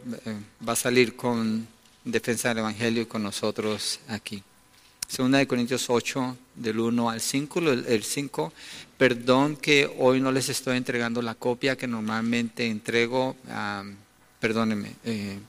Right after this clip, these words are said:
completamente lo pasé por alto. Van a ser cuatro puntos, pero adorando a Dios con las ofrendas, segunda de Corintios ocho, uno al cinco, dice, "Ahora, hermanos, os damos a conocer la gracia de Dios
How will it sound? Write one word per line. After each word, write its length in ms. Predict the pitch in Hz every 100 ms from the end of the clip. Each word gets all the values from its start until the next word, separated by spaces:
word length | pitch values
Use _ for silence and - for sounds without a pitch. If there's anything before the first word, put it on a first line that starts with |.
| -
completamente 1000 | - 214 - 113 120 113 107 - 113 110 - - _ -
lo 100 | 117
pasé 280 | 113 - 110
por 160 | 117
alto. 360 | 110 104 - 113 - - - - - -
Van 100 | 120
a 60 | 113
ser 180 | 117 110
cuatro 320 | 117 107 110
puntos, 420 | 107 104 - 98
pero 380 | - 101 98 113 -
adorando 420 | 120 113 117 127
a 80 | 135
Dios 280 | 127 127 -
con 120 | 127
las 160 | 117 113
ofrendas, 520 | - 131 143 151 151
segunda 380 | - 120 117 117
de 40 |
Corintios 420 | - 107 120 -
ocho, 280 | 117 - 117
uno 180 | 110 104
al 80 | 98
cinco, 480 | - 139 135 151 - - - - - -
dice, 340 | 120 117 135
"Ahora, 560 | 135 120 127 143 147 143 -
hermanos, 640 | 117 113 107 107 - - _ _ _ _ _ _ _ _ _ _ - -
os 160 | 123 120
damos 320 | 123 139 139
a 80 | 127
conocer 480 | 127 113 - 127
la 140 | 127 117
gracia 420 | 113 123 123 139
de 100 | 127
Dios 440 | 110 101 107 -